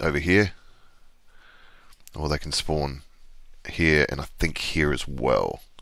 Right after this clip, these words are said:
And so I don't know where they're gonna spawn. I don't know. So every time, y-, if I spawn in,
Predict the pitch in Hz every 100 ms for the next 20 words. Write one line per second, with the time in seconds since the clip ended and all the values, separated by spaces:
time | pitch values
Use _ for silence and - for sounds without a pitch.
0 | - - - 58 78 76 78 85 78 82
1 | 78 76 73 - - 62 58 - 73 67
2 | 73 71 - - 80 76 - - 98 101
3 | 101 85 - 82 - 78 87 - 98 90
4 | 80 73